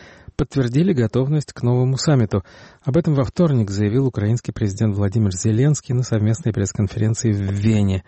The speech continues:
с президентом Австрии Александром Ван дер Беленом. Интерфакс приводит слова Зеленского о начале диалога между Киевом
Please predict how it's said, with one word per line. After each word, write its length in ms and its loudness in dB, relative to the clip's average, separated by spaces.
с 140 -18
президентом 580 0
Австрии 420 -6
Александром 760 -2
Ван 420 -2
дер 240 -2
Беленом. 800 -2
Интерфакс 560 0
приводит 400 0
слова 280 0
Зеленского 540 -2
о 40 2
начале 380 0
диалога 500 0
между 320 -2
Киевом 480 0